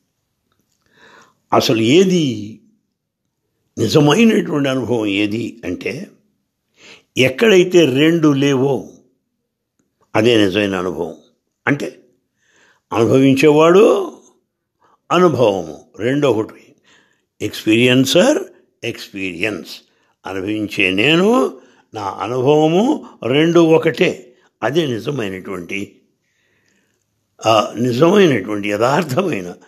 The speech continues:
అనుభవం అని మీకు తెలియజేస్తున్నాను. కనుక దీన్ని ఇంకో మాటలో చెప్పాలంటే, పరిశీలించేవాడు, పరిశీలింపబడేది, తెలుసుకునేవాడు,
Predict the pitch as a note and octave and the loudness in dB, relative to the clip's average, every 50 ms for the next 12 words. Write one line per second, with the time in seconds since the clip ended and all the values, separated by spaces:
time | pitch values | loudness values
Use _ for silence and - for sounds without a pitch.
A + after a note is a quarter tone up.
0 | _ _ _ _ - G#2 A#2 B2+ B2 G#2+ B2 G#2+ G2 - - - - _ - G#2+ | _ _ _ _ -8 -6 -4 -4 -2 -2 -2 -2 -2 -6 -10 -20 -20 _ -10 -8
1 | A2 G#2+ F#2 F2+ E2+ - - F2+ F2 F2 E2+ D#2+ E2 F2+ D#2 - - - E2 E2 | -6 -4 -4 -4 -6 -8 -10 -8 -8 -8 -8 -8 -10 -12 -12 -12 -14 -14 -14 -14
2 | D#2+ D#2+ D2 C#2 - _ _ _ _ _ _ _ _ _ _ _ _ _ _ _ | -14 -14 -14 -16 -18 _ _ _ _ _ _ _ _ _ _ _ _ _ _ _
3 | - - A#2+ B2+ - C#3+ - - - - _ _ _ _ _ _ _ _ _ _ | -4 0 0 2 2 0 -2 -4 -10 -20 _ _ _ _ _ _ _ _ _ _
4 | _ _ _ _ _ _ - E3+ F#3+ F3 E3+ F3 D#3 - F3 D#3+ C#3+ C#3 C3+ B2 | _ _ _ _ _ _ 2 4 6 6 6 4 4 4 2 2 2 2 -2 -2
5 | C#3 C3+ B2 A#2 - - - - - C3+ B2+ C#3 C#3+ C#3+ C#3+ G3+ A#3+ - - - | -4 -4 -4 -4 -4 -4 -8 -6 -2 -2 0 0 -2 -4 -4 -6 -6 -8 -8 -16
6 | - _ _ _ _ _ _ _ _ - G#2 A#2 C3 C3+ C3+ - F#3 F#3+ G#3 G3 | -20 _ _ _ _ _ _ _ _ -4 -2 0 0 0 0 0 0 2 4 4
7 | F#3 D#3+ - D3+ B2 G#2 G2+ F#2+ F2+ F#2+ G#2 G2+ G2+ - _ _ _ _ _ _ | 2 2 2 2 2 2 0 -2 -2 -2 -6 -8 -8 -12 _ _ _ _ _ _
8 | _ _ - A#2 A#2 B2+ C#3+ D3 C#3+ A#2+ - - - D3 C#3+ C#3 C#3 C3+ C3 C3 | _ _ -6 -4 0 2 4 2 2 2 0 0 0 2 2 4 4 2 4 4
9 | C3+ B2+ A2 A#2+ D3+ E3 D#3 C#3 A#2 A2 F#2 D#2 D#2 C#2+ C2+ - _ _ _ _ | 2 2 4 4 2 2 4 2 0 -2 -2 -6 -12 -20 -20 -20 _ _ _ _
10 | _ _ _ _ _ _ _ _ _ _ _ _ - D3 D#3+ E3 D#3 - - - | _ _ _ _ _ _ _ _ _ _ _ _ -2 0 0 0 0 -2 2 4
11 | F#3 G3 G3 G3 F3 D3+ C3 A2+ G#2 G#2+ A2+ A#2+ B2 B2+ C3 - | 6 6 6 6 6 6 4 4 2 2 0 0 -2 -2 -6 -10